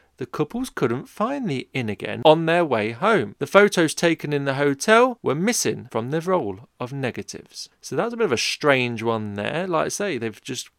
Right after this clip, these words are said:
clearly stumbled across this old-fashioned inn, but yeah, could have been a time slip, could have been other reasons for it, we don't know. There's no explanation to that one, but a nice little time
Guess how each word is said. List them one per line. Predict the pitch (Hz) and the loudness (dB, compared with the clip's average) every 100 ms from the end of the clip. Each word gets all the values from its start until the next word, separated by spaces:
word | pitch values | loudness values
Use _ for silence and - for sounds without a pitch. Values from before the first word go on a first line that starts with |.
| _ | _
clearly | - 175 170 160 135 110 - - | -6 0 2 2 2 -2 -6 -14
stumbled | - - - 156 143 135 | -8 -4 -2 0 0 0
across | 131 - 160 113 - - | 0 0 0 0 -2 -4
this | 131 117 - _ _ - | -4 -4 -8 _ _ -2
old-fashioned | 143 139 131 - 143 117 123 110 - - | 2 4 2 -2 -6 -6 -6 -8 -10 -8
inn, | 123 156 196 | -6 -6 -4
but | 139 - _ - | -4 -4 _ -8
yeah, | 185 185 | -8 -6
could | 135 | 0
have | 175 | 4
been | 196 | 4
a | 190 | 2
time | 196 202 208 | 2 2 2
slip, | - 233 240 _ | 4 4 2 _
could | 151 156 | -2 -2
have | 160 | 0
been | 175 180 180 | 0 0 2
other | 175 190 | 4 6
reasons | 190 190 175 190 | 6 4 2 -4
for | - 196 | 0 2
it, | 202 156 | 2 0
we | 147 | -2
don't | 160 160 156 | 0 0 0
know. | 156 156 | -2 -2
There's | 143 127 | -2 -4
no | 143 151 165 160 | -2 4 6 6
explanation | - - 147 143 - 117 | 2 -4 -4 -4 -6 -4
to | |
that | 120 123 | -2 0
one, | 123 120 | -2 -4
but | 110 | -6
a | 107 | -2
nice | 131 170 151 | 4 4 4
little | 156 - | -2 -8
time | - 131 123 | -6 -6 -6